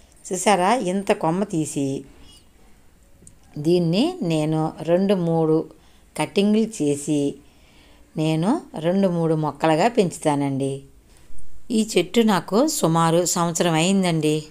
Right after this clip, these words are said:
నేను నాలుగు మొక్కలు వేసా. ఇవాళ ఇన్ని చెట్లు నాకు ఎంతో ఈజీగా పెరిగిపోతున్నాయి. చూసారా, ఐదారు మొక్కల్ని ఇలా గుచ్చేస్తానండి. గుచ్చాక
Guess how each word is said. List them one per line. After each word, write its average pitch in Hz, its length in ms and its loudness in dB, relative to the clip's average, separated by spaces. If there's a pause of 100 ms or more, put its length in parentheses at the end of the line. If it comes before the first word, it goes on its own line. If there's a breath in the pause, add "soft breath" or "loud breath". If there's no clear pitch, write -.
(200)
నేను 156 560 0
నాలుగు 165 460 0
మొక్కలు 180 420 -2
వేసా. 135 360 -2 (560)
ఇవాళ 147 640 -2 (680 loud breath)
ఇన్ని 226 480 2
చెట్లు 214 460 2 (200)
నాకు 165 640 -2
ఎంతో 165 720 -2 (400)
ఈజీగా 175 580 2
పెరిగిపోతున్నాయి. 147 800 -2 (160)
చూసారా, 185 440 0 (440 soft breath)
ఐదారు 175 500 4
మొక్కల్ని 160 540 0
ఇలా 175 140 2
గుచ్చేస్తానండి. 139 1040 -4 (460 soft breath)
గుచ్చాక 151 720 -2